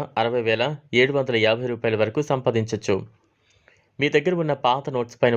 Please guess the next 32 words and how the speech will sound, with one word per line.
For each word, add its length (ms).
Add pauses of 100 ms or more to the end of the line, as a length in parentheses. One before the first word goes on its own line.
ఉండే 240
సిరీస్ 320
నంబర్లో 320 (400)
సెవెన్ 280 (160)
ఎయిట్ 200 (120)
సిక్స్ 260 (240)
సిరీస్తో 460
ఉంటే 200
మాత్రం 380 (340)
ఐదు 300
లక్షల 280 (180)
పదహారు 420
వేల 160 (460)
రెండు 200
వందల 220 (100)
ఎనభై 240
రూపాయలు 340 (340)
ఈ 100
ఎగ్జిబిషన్లో 580
సంపాదించొచ్చు. 640 (420)
మాతా 320
వైష్ణోదేవి 540 (100)
కాయిన్‌కి 380 (380)
ఇక్కడ 200 (480)
రెండు 200
లక్షల 320 (320)
ఎనభై 440
ఆరు 160
వేల 160 (260)
తొమ్మిది 280
వందల 300
రూపాయల 320